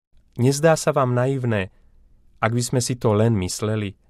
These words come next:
Ale my mnohokrát si to nielen myslíme, ale tak aj žijeme, ako pohania, bez ducha.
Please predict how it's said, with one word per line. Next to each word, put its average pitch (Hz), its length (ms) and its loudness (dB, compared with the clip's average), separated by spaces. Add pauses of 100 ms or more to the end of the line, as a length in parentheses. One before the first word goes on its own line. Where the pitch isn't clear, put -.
(1000)
Ale 117 160 4
my 147 160 4
mnohokrát 156 800 2
si 151 160 -6
to 143 160 2
nielen 151 400 2
myslíme, 98 640 -4 (480)
ale 113 160 2
tak 131 240 -2
aj 131 160 2
žijeme, 123 480 -2 (560)
ako 123 240 -2
pohania, 104 560 0 (480)
bez 110 320 0
ducha. 95 400 -6